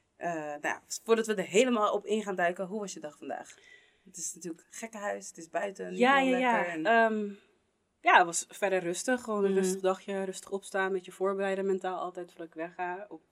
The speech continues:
Speaker 2: eh, de wereld. Weet
Speaker 1: Mhm.
Speaker 2: je, dat heb
Speaker 1: Heel
Speaker 2: je
Speaker 1: goed.
Speaker 2: natuurlijk ook. Iedereen heeft dat, maar ook als je mentaal, eh, met de ziekte zit, dan is dat
Speaker 1: Mhm.
Speaker 2: nog even iets meer de preparation. Even tot jezelf
Speaker 1: Juist.
Speaker 2: komen,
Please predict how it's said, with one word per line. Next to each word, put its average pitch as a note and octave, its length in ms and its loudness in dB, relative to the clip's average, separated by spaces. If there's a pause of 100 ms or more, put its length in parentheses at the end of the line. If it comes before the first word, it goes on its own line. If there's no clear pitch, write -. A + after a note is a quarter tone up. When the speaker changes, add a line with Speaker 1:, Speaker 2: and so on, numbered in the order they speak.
Speaker 2:
eh, D3+ 60 -12 (200)
de D#3+ 100 -8
wereld. F3 560 -8
Weet F#3+ 260 -4
Speaker 1:
Mhm. E3 100 -2
Speaker 2:
je, F#3 260 -2
dat F3+ 120 -16
heb E3 80 -8
Speaker 1:
Heel E3+ 100 -4
Speaker 2:
je E3 100 -2
Speaker 1:
goed. G3 260 -8 (100)
Speaker 2:
natuurlijk E3 380 -6
ook. D#3 360 -6
Iedereen G3 300 2
heeft G3 220 0
dat, G3 180 -4
maar F3 180 -2
ook E3+ 100 -10
als E3+ 120 -10
je F3 80 -8
mentaal, D#3+ 640 -4
eh, D3+ 120 -8 (180)
met - 160 -12
de - 60 -20
ziekte F3 280 -16
zit, D#3+ 400 -12 (100)
dan G3 140 0
is F3+ 80 -2
dat F3+ 80 0
Speaker 1:
Mhm. E3+ 100 -6
Speaker 2:
nog E3 160 -4
even E3 220 -10
iets D#3 160 -12
meer D3 180 -6
de C#3 80 -14
preparation. D3 640 -12
Even - 200 -16
tot F3 100 -8
jezelf D#3 260 -2
Speaker 1:
Juist. D#3 120 -6
Speaker 2:
komen, D3 420 -12